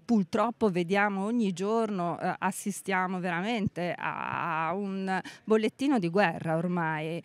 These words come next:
E la cosa più importante è la prevenzione, quindi agire alla base.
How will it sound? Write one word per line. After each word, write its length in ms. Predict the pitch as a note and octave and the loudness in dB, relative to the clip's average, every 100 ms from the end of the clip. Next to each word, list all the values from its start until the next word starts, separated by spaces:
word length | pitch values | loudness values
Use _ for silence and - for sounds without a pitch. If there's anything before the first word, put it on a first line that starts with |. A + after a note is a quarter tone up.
| - - - | -12 -18 -16
E 1120 | - A3+ G#3+ G#3 G3 F#3+ F#3+ F#3 F3+ A#2 A2 - | 0 2 4 2 2 0 0 0 0 -2 -8 -8
la 260 | D#3+ A3+ A#3+ | -2 0 0
cosa 380 | - D4+ B3+ | 0 0 0
più 140 | - A#3+ | 0 0
importante 1080 | A#3 A#3 C4+ - E4 G#3 E3+ F3 A3+ A#3+ | 2 0 -2 0 2 4 2 2 2 0
è 280 | - A#3 - _ - | 0 0 0 _ -4
la 160 | G3 F#3 | -2 0
prevenzione, 840 | - A#3 F#3 F3+ - F3 D#3 D#3+ | 2 2 2 0 0 0 2 0
quindi 300 | - A#3+ G#3+ G3 | 0 -2 0 0
agire 560 | G3+ F#3+ A3+ A3+ G3+ | -2 -2 -2 0 0
alla 300 | - F3+ E3+ | 0 0 0
base. 540 | E3+ E3 D#3 D#3+ F3 | 0 0 0 -4 -4